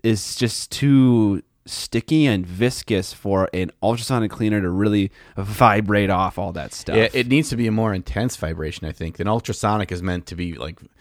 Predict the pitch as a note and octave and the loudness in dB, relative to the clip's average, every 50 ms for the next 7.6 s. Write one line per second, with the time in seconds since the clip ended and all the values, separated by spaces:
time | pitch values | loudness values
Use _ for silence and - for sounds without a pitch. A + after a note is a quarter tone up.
0 | _ _ _ _ _ _ _ - F2 F2 G2+ G2+ G2 F#2+ F2+ - - G2+ F2 D#2+ | _ _ _ _ _ _ _ -8 -2 2 4 4 4 4 2 0 0 -2 -2 -2
1 | E2 G#2 G2 F#2+ E2+ E2+ E2 D2+ - - E2+ E2+ - - F2 - F#2+ E2+ E2 - | -2 -2 -2 -2 -2 -4 -6 -8 -10 -10 -10 -10 -10 -10 -12 -10 -12 -12 -12 -14
2 | F2 D#2 - - - F2 F2 F2 - - - F2 - - F#2 F2 - - - - | -16 -16 -16 -8 -6 -6 -6 -6 -10 -12 -14 -14 -12 -12 -14 -14 -14 -16 -18 -20
3 | - _ - B2 C3 C3 A#2+ G#2 F2 D#2+ D#2 C#2+ G2 A2 A2+ - _ - - G#2 | -18 _ 2 4 6 8 8 6 6 2 0 0 0 0 0 -2 _ -2 4 4
4 | - - - C#3+ C#3+ C3 A#2 - B2+ A#2+ G#2+ A#2+ G#2+ G#2 G2+ - - G#2+ - - | 4 6 6 2 4 4 4 4 4 4 6 6 6 6 6 4 0 2 4 4
5 | - G#2+ - - - A#2 G#2+ G#2 F#2 E2+ F2+ - - - - G2+ G#2 F#2+ F#2+ F#2 | 4 4 2 4 6 8 8 8 8 6 2 -4 -6 -4 0 2 2 2 2 0
6 | F2+ F#2 G2 G2 G2+ G#2 G2+ G2 G2+ G2 F#2+ - - - G2 F#2 F#2 F#2 - G2 | -2 -4 0 4 6 6 6 6 4 2 0 -2 -2 0 0 0 0 0 -2 -2
7 | F2+ F2 D#2+ E2 E2+ F2 F#2 F#2+ - - - | 0 0 0 -2 -2 -4 -6 -10 -14 -16 -18